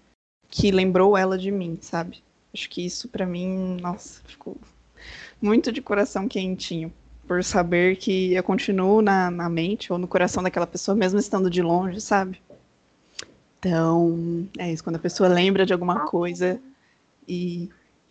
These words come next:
Speaker 2: É bonitinha, né?
Speaker 1: Você viu? Agora que eu odeio, não sei. Acho que hoje eu vou falar que eu odeio as pessoas que diminuam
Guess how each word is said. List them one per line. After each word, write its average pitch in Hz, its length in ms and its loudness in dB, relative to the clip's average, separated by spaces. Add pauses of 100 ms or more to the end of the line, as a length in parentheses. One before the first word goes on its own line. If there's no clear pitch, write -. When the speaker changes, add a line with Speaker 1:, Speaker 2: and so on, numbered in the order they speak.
(140)
Speaker 2:
É 247 40 -14 (120)
bonitinha, 220 800 -8
né? 226 340 -6 (600)
Speaker 1:
Você - 180 -14
viu? 196 300 -14 (880)
Agora 185 220 0
que - 120 2
eu 233 60 6
odeio, 226 840 4 (960)
não 233 140 -16
sei. 214 420 -18 (2000)
Acho 208 180 -8
que 262 180 -4
hoje 196 640 0 (500)
eu - 80 -6
vou 185 140 -2
falar 185 280 -2
que - 140 -12
eu 196 60 -4
odeio 185 240 0
as 185 100 -4
pessoas 185 440 -4
que - 140 -10
diminuam 196 1120 -2